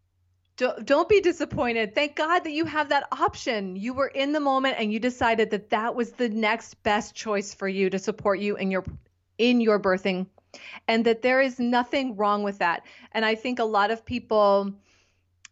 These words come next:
can think that hypnobirthing is only for quote unquote natural birth or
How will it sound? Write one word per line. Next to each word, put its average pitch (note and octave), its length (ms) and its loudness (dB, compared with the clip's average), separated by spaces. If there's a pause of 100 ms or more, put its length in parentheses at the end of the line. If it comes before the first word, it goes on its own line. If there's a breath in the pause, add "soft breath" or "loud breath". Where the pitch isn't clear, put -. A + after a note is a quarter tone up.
(140)
can A3 180 -4
think A#3 300 -4
that G#3 260 0
hypnobirthing G#3+ 580 -4
is G3+ 120 -6
only G3 200 -2
for G3 560 2
quote A3 320 2
unquote G3+ 420 -2
natural F#3+ 640 0
birth A#3 540 -2 (160)
or F#3+ 380 0